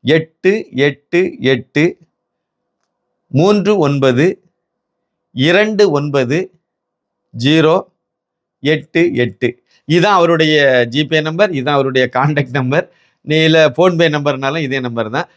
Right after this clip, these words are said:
இந்த நம்பரு, ஆ, டிஸ்கிரிப்ஷன்லேயே இந்த நம்பரை நாங்க கொடுக்குறோம், கொடுக்க சொல்றேன். அதே மாதிரி அவருடைய பேங்க் அக்கவுண்ட் நம்பரையும் நம்ம, ஆ, போட சொல்றேன்.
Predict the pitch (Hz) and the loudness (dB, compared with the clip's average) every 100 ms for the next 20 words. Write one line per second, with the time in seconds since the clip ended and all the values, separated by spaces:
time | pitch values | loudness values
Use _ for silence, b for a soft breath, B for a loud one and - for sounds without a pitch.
0 | _ _ 160 180 170 160 220 202 175 165 | _ _ -4 0 2 2 2 2 0 0
1 | 156 156 175 - 175 165 170 180 160 156 | 0 -2 -4 -4 -4 -4 -2 -2 -2 -4
2 | 147 151 147 139 139 120 139 127 131 135 | -2 -2 -2 -4 -4 -2 -2 0 -2 -2
3 | 143 147 123 123 117 147 _ - 160 160 | -2 -2 -2 -2 -2 -4 _ 0 0 2
4 | 170 160 156 131 151 165 156 131 175 175 | 2 4 2 0 0 0 -2 -2 -4 -2
5 | 151 139 151 143 131 131 123 120 120 120 | -2 -2 -4 -6 -10 -10 -8 -8 -4 -2
6 | 120 143 143 123 110 110 - | -2 -2 -2 -4 -8 -8 -14